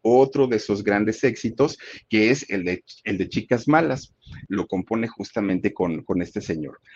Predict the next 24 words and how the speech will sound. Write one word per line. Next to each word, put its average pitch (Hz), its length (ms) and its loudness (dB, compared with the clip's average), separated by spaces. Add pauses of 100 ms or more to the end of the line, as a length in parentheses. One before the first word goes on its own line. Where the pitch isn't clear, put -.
(140)
Bueno, - 300 -2 (800)
Donna 170 360 4
ya 139 180 2
estaba 131 540 2
en 92 320 0
los - 180 -4
cuernos 120 480 0
de 101 100 2
la 90 140 2
luna, 185 480 4
una 107 300 4
gran 95 280 2
artista, 143 600 0
todos 101 320 0
la 82 120 0
querían, 170 520 2
la 120 100 2
comunidad, 92 680 0
pues, 90 100 -6
la 78 120 -6
tenía 85 280 -8
como 107 220 0
su 135 140 -2
reina, 135 420 4